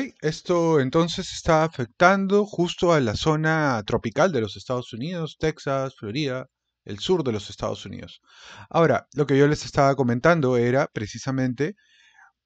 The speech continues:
que hay una suerte de causa-efecto en relación a este tema,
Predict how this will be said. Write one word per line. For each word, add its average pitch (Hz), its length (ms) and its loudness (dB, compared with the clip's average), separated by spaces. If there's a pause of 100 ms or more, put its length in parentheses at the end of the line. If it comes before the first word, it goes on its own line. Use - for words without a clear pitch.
(640)
que 202 360 4
hay 302 200 2
una 320 200 0
suerte 262 400 0
de 202 180 0
causa-efecto 180 1120 0
en 147 140 -2
relación 127 680 -2
a 120 140 -2
este 117 260 -6
tema, 139 460 0